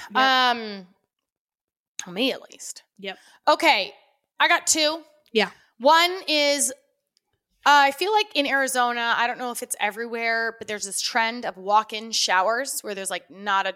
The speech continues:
Speaker 2: door that shuts, it shuts. It's just a walk-in.
Speaker 1: Okay.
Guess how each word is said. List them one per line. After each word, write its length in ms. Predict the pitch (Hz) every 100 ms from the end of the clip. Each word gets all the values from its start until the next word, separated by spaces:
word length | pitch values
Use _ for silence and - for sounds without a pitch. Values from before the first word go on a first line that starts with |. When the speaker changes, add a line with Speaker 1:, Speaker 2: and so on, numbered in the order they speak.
| -
Speaker 2:
door 260 | 185 175 208
that 140 | 220
shuts, 280 | - 240 233
it 160 | -
shuts. 320 | - 247 240 220
It's 160 | -
just 240 | - 185 190
a 80 | 175
walk-in. 540 | 190 196 196 - - _ _ -
Speaker 1:
Okay. 360 | 214 - 180